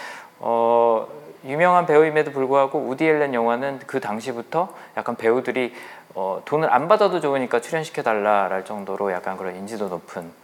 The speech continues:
음, 그런 감독이었어요. 홍상수 감독도, 어, 배우들이 와서 출연시켜달라 그래죠. 아, 개런티 없이, 노개런티로 하고 하는데, 우디 앨런 감독도,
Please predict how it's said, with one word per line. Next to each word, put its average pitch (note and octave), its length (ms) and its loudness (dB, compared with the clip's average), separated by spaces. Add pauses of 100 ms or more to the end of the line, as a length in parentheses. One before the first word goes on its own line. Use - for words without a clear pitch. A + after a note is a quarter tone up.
음, F#2 260 -14
그런 G2 200 -10
감독이었어요. F#2 640 -8
홍상수 F#3 420 -2
감독도, D3+ 580 -2 (460)
어, F#2+ 340 -6 (180)
배우들이 C3+ 360 2
와서 G2 320 2
출연시켜달라 D3+ 720 -2
그래죠. F#2+ 400 -6 (200)
아, E2 180 -14
개런티 B2 360 -2
없이, - 300 -8
노개런티로 G2 600 -10 (380)
하고 B2 220 -4
하는데, B2 420 -6 (320)
우디 D3 180 2
앨런 F#3 240 4
감독도, D#3 600 -2